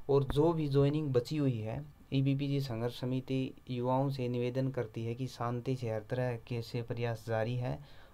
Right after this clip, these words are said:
आप सबकी joining होगी। यानी जो अभ्यर्थी joining से अभी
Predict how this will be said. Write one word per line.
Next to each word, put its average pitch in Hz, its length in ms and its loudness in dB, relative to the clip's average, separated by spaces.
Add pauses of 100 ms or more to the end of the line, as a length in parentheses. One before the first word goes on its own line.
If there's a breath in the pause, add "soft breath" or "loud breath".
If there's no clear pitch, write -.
(120)
आप - 220 2
सबकी 117 420 -2
joining 113 400 0
होगी। 104 300 -6 (440 loud breath)
यानी 160 500 4 (160)
जो 160 520 6 (720)
अभ्यर्थी 120 520 4
joining 143 500 6
से 131 240 2
अभी 127 540 2